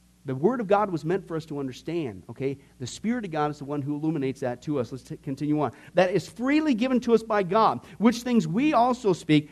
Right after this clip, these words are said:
not in words taught by human wisdom, but in those taught by the Spirit, combining spiritual thoughts with spiritual words." Now, this isn't, again, w-, what's the topic? It's assurance of salvation.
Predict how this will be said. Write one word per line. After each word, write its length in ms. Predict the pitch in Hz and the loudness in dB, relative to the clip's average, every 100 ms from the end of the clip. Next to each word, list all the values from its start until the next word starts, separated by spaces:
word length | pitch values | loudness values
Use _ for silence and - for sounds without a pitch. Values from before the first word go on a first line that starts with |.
| - | -2
not 240 | 180 269 381 | 2 4 4
in 160 | 262 | 4
words 260 | 220 226 220 | 6 4 2
taught 240 | 208 220 | 0 0
by 120 | 190 156 | 0 -2
human 360 | 226 202 165 | 0 0 2
wisdom, 480 | 196 233 139 123 127 - - | 2 0 0 -2 -2 -8 -4
but 120 | 170 175 | 6 6
in 120 | 170 | 8
those 240 | 180 208 | 6 2
taught 300 | - 190 208 | 0 -4 -2
by 80 | 175 | -2
the 100 | 180 | -2
Spirit, 640 | - - 214 143 147 - - | -2 2 6 6 4 -8 -4
combining 420 | 170 165 170 151 | 2 4 4 2
spiritual 480 | - 214 214 208 196 | 0 -4 -2 2 2
thoughts 360 | 147 131 139 - _ - | 2 0 -2 -10 _ 0
with 140 | 156 | 0
spiritual 440 | 156 160 156 156 160 | 2 4 4 2 2
words." 260 | 160 123 | 2 6
Now, 160 | 196 170 - - - | 6 6 0 -14 2
this 260 | 240 320 | 4 4
isn't, 300 | 269 226 240 233 | 2 0 0 2
again, 380 | 180 190 147 - - | 2 2 0 -2 -8
w-, 180 | 180 220 | -4 4
what's 200 | 220 220 | 4 4
the 100 | 214 | -2
topic? 400 | 240 240 160 147 | 0 0 0 0
It's 140 | 151 | 0
assurance 460 | - 165 160 226 208 | 4 4 4 -2 -2
of 80 | 180 | 0
salvation. 720 | 214 202 220 233 - 110 | 2 4 4 2 0 -4